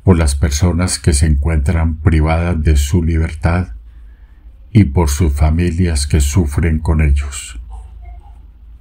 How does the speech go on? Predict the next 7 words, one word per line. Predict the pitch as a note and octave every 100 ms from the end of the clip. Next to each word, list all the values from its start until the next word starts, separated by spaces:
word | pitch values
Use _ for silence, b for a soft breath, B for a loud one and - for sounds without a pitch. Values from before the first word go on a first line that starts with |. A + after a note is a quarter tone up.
| - -
Por | F#2+ D2
todas | F#2+ F#2+
las | F#2+ E2
mujeres | D#2+ D2 E2+ E2 D#2+ -
que | E2
están | C#2 D#2+ D2+
embarazadas, | D#2+ D2+ D2+ D2 D2 E2+ F#2+ F#2 - -